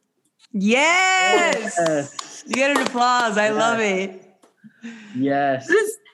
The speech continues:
Speaker 3: it's more than that. We're all more than that, right? But yeah, that's
Speaker 1: Definitely, we're all
Speaker 2: Oh,
Speaker 1: more than
Speaker 2: and
Speaker 1: that,
Speaker 2: it's,
Speaker 1: yeah.
Speaker 2: it's, it's, and you, and that's gonna change, right? Like, even maybe the order of that. I'm the owner of the soccer team that's from,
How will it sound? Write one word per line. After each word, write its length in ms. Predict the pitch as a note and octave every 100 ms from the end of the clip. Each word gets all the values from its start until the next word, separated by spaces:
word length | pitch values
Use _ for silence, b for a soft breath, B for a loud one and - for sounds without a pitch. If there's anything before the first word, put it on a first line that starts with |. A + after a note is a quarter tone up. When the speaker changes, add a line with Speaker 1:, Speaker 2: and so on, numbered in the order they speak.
| -
Speaker 3:
it's 120 | C#4
more 180 | E4 D#4+
than 100 | C4+
that. 160 | A#3 A#3+
We're 100 | C#4+
all 160 | B3+ A#3+
more 220 | A3+ A3
than 160 | G3+
that, 180 | F#3+ F3+
right? 260 | G3+ A3+ G#3+
But 140 | G3+
yeah, 160 | F#3 E3+
that's 100 | F#3+
Speaker 1:
Definitely, 380 | G3+ F#3+ F#3+ F#3
we're 180 | F#3 F#3
all 120 | F3+
Speaker 2:
Oh, 40 |
Speaker 1:
more 140 | F3 D#3+
than 180 | D#3
Speaker 2:
and 20 | -
Speaker 1:
that, 100 | -
Speaker 2:
it's, 100 | -
Speaker 1:
yeah. 60 | G3
Speaker 2:
it's, 140 | -
it's, 300 | G#3 F3+ - _ _ _ -
and 100 | G#3+
you, 120 | G#3
and 180 | A3+ A#3+
that's 140 | B3+
gonna 220 | D4+ G#3+
change, 420 | E3+ C#4 C#4 F3+ D3
right? 380 | C#3+ F#3 A3+
Like, 160 | F3+ E3
even 180 | F#3+ A3
maybe 180 | A3+ A3+
the 120 | F3+
order 400 | D#3+ G3 A3 E3+
of 160 | A#2 -
that. 160 | - -
I'm 180 | F#3+
the 100 | F3+ D#3
owner 260 | F#3 G#3+
of 60 | G3
the 60 |
soccer 280 | E3+ E3+ E3+
team 260 | E3+ D3+ D3
that's 180 | C3+ -
from, 520 | C#3+ C3+ C3+ D3